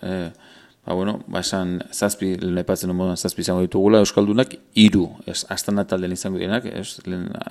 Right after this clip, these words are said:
urte, aurreko urtean esaten genuen Euska Astana, ez da?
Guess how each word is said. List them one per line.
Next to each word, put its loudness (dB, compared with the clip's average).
urte, -2
aurreko 4
urtean 0
esaten -2
genuen -2
Euska -2
Astana, -2
ez -8
da? -4